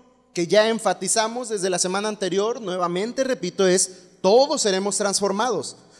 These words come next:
Todos nuestros cuerpos necesitan ser regenerados. Pero, ahora dice Pablo en este misterio,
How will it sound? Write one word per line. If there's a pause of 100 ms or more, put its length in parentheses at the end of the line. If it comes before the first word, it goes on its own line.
(180)
Todos
nuestros
cuerpos
necesitan
ser (500)
regenerados. (760)
Pero,
ahora
dice
Pablo
en
este
misterio,